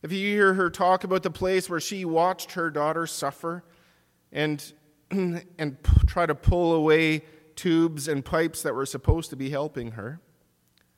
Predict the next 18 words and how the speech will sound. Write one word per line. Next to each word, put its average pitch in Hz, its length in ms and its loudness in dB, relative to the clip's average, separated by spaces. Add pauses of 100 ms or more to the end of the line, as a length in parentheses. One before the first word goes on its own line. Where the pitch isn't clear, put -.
(540)
she 180 220 -8
will 202 140 -2
say 202 280 0
that 175 100 -2
it 160 40 2
was 160 180 -4
a 151 40 -4
beautiful 170 440 -8
place. - 600 -18 (1400)
She - 160 -6
will 208 160 4
say 214 220 6
that 202 100 4
it 196 80 0
was 175 260 -2
filled 220 800 4
with 196 440 0
well-meaning, 190 1080 2